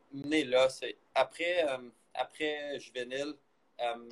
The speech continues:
je savais pas trop où m'en aller. Tu sais, au Québec, si t'es pas repêché junior majeur à quinze, seize, seize ans, puis tu joues pas junior majeur,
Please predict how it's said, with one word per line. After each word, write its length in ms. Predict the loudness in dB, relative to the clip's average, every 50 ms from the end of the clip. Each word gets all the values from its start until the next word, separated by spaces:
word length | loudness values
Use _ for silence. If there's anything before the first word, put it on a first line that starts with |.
| -16 -16
je 100 | -12 -6
savais 220 | -6 -4 -4 -4
pas 160 | -4 -4 -6 -6
trop 220 | -4 -6 -6 -4
où 20 |
m'en 100 | -2 -2
aller. 420 | -2 0 0 -2 -2 -2 -6 -6 -8
Tu 80 | -8 -6
sais, 80 | -4
au 100 | -4 -4
Québec, 360 | -2 -4 -4 0 2 2 0 0
si 280 | -6 -12 -8 -8 -6 -6
t'es 120 | -6 -8
pas 140 | -2 -2 -2
repêché 480 | -2 -2 -4 -4 -4 -4 -8 -8 -10
junior 240 | -10 -8 -8 -6 -4
majeur 420 | -2 -2 -4 -2 -2 0 0 0 0
à 80 | 0 -4
quinze, 480 | -4 -4 -4 -4 -4 -6 -10 -12 -6 -2
seize, 600 | -2 -2 -2 -2 -6 -8 -10 -10 -14 -16 -18 _
seize 420 | -18 -12 -4 -2 -2 -2 -2 -2 -2
ans, 180 | -2 -2 -2 -2 -6 _ _ _ _ _ _ _ _
puis 120 | -16 -16
tu 200 | -14 -14 -14 -14
joues 120 | -14 -8 0
pas 140 | 2 2 2
junior 260 | 2 2 -2 0 2
majeur, 300 | 2 0 0 2 2